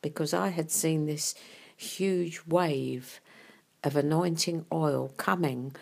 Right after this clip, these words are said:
off of the, uh, stage, and it was about to break over the people. So I wanted to be up the front to get some of this stuff. This was in the days when I was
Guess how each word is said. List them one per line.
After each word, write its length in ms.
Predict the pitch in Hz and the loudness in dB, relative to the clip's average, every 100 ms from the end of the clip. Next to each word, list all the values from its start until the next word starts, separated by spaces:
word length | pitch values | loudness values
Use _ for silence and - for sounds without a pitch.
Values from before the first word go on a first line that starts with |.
| - - _ | -20 -20 _
off 360 | 170 165 165 - - | 2 4 2 -4 -2
of 240 | 135 135 | -2 -2
the, 360 | 147 135 135 139 _ | -2 0 -2 -6 _
uh, 180 | 143 135 | -6 -6
stage, 720 | - - - 151 151 175 - - - - _ | 0 2 4 4 4 0 -2 -12 -20 -20 _
and 200 | - 147 | 0 2
it 120 | 156 156 | 0 0
was 100 | 147 | 0
about 320 | 151 170 - | 2 -2 -2
to 100 | 160 | -4
break 680 | 156 175 190 143 139 - - | 0 2 4 2 -2 -10 2
over 280 | 156 139 156 | 4 4 0
the 100 | 147 | -4
people. 540 | - 185 202 - 143 | 0 0 0 -2 -2
So 220 | 139 151 - | 0 -2 2
I 80 | 175 | 2
wanted 360 | 202 156 147 | 2 2 0
to 100 | 135 | 2
be 140 | 147 139 | 4 4
up 200 | 143 - | 0 -6
the 80 | |
front 640 | 131 - 190 165 - - - - - - - - - | -8 -4 -2 -2 -4 -8 -18 -18 -20 -20 -20 -20 -4
to 80 | 160 | 0
get 280 | 165 - | 2 0
some 240 | - 147 127 | 0 0 -2
of 80 | 120 | -2
this 200 | 131 - | -2 -2
stuff. 540 | - 120 117 - - - _ | -4 -4 -8 -14 -20 -20 _
This 240 | 147 143 | -2 -2
was 160 | 143 131 | -4 -2
in 140 | 139 | -2
the 100 | 135 | -4
days 420 | 135 139 139 131 139 | -2 0 0 0 -2
when 160 | 131 | -2
I 160 | 127 127 | -2 -4
was 440 | 127 123 - - | -4 -4 -4 -4